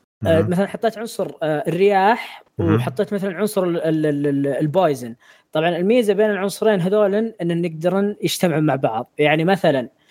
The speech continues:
Speaker 1: تحط،
Speaker 2: أوكي.
Speaker 1: آه، بويزن في الأرض ترميه يطلع زي، آه، دخان كذا، بعدين
Speaker 2: مهم.
Speaker 1: تحط عليه ضربة رياح يصير إعصار بويزن كذا.
Speaker 2: أوكي، إعصار سم.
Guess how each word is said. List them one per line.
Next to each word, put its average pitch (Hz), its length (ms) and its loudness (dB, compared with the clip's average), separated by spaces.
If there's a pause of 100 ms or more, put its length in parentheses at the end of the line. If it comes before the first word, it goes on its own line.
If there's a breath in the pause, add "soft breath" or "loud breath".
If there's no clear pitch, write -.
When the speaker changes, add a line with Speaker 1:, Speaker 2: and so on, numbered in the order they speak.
(200)
Speaker 1:
تحط، 185 400 0
Speaker 2:
أوكي. 98 140 -2 (100)
Speaker 1:
آه، 151 100 -10
بويزن 185 460 0
في - 80 -12
الأرض 208 320 0
ترميه 208 580 0
يطلع 202 200 2
زي، 180 400 2 (180)
آه، 156 140 -2
دخان 185 600 -2 (120)
كذا، 170 320 0 (340 loud breath)
بعدين 233 220 4
Speaker 2:
مهم. 214 100 -2
Speaker 1:
تحط 208 280 -10
عليه 214 220 -4
ضربة 214 280 -8 (100)
رياح 240 460 2
يصير 208 400 0
إعصار 208 480 0
بويزن 143 580 -4 (320)
كذا. 127 160 -8
Speaker 2:
أوكي، 98 500 0
إعصار 98 560 2
سم. 92 320 0